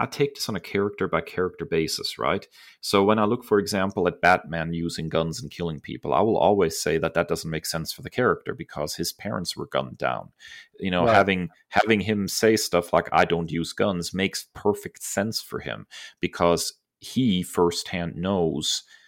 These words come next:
Speaker 1: you know, the effects of killing one person, how, how that ripples outward, you know, that these, these people have family, that, you know, there's gonna be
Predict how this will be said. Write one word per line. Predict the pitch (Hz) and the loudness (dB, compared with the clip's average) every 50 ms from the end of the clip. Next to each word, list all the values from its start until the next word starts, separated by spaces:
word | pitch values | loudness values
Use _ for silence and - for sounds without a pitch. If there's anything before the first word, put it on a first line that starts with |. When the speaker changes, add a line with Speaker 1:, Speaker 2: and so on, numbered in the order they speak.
| _ _ _ _ _ | _ _ _ _ _
Speaker 1:
you | - 101 | -2 0
know, | 87 87 85 | 0 0 0
the | 80 85 80 | 2 2 2
effects | - - - - - 95 - - - _ - - - - - | 0 0 -6 -2 -2 -2 -2 -2 -6 _ -6 -6 -6 -4 -2
of | - 175 - 175 - 82 - - - _ _ _ | 2 4 4 4 4 2 -2 -10 -20 _ _ _
killing | - - 120 117 107 95 85 82 | -2 0 2 2 2 2 0 0
one | 82 82 82 | -2 -2 -2
person, | - - - 76 76 - - - | -4 -4 -4 -4 -2 -2 -4 -6
how, | - - 80 - - | -6 -6 -6 -6 -4
how | - 85 90 | -2 0 0
that | 85 78 76 - | 0 0 -2 0
ripples | 98 92 - - 90 - - - - | -2 -2 -2 -2 -4 -6 -6 -6 -2
outward, | - 95 104 101 101 - - - 92 87 87 - | 0 2 2 2 0 -4 -4 -4 -4 -4 -6 -6
you | 73 | -6
know, | 80 90 95 | -4 -4 -2
that | 90 82 - | -2 -2 -2
these, | 87 87 85 - - - - - - _ | -2 -4 -4 -6 -8 -12 -16 -20 -18 _
these | - 90 - - | -4 -4 -4 -2
people | - 95 95 - 95 87 | -2 -4 -2 -2 -2 -2
have | 90 87 - - | -2 -4 -4 -2
family, | - 82 90 95 104 104 92 85 - 55 | 0 0 2 2 0 0 0 -2 -2 -2
that, | 57 64 62 - - | -2 -4 -4 -4 -6
you | 73 | -6
know, | 78 82 82 | -4 -2 -2
there's | 80 82 - | -2 -2 -2
gonna | - 80 82 85 | -4 -4 -4 -2
be | 90 87 | -4 -4